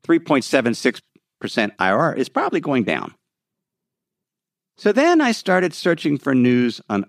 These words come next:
Upstart. And I found this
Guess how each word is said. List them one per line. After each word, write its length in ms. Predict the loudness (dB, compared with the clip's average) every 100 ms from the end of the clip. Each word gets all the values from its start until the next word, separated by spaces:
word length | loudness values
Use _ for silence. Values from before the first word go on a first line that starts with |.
| -6
Upstart. 600 | -8 -8 -14 -12 -12 -16 _ _ _ _ _ _ _ _ _ _ _ _ -8
And 100 | -2
I 80 | -2
found 480 | 0 0 2 0 -2 _ _ _ _ _ _ _ _ _ _ _ _ -2
this 280 | 0 0